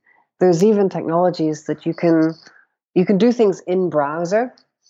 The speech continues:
and watch how, you know, adding a line of code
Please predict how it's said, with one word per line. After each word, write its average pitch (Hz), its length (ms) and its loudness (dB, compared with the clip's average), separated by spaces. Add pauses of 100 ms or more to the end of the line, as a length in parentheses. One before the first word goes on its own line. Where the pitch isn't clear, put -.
(560)
and 175 180 0
watch 165 540 -2
how, 160 520 -6 (540)
you 151 160 -4
know, 147 380 -4 (100)
adding 160 500 2
a 151 140 -2
line 147 500 0
of 151 160 -4
code 156 560 -2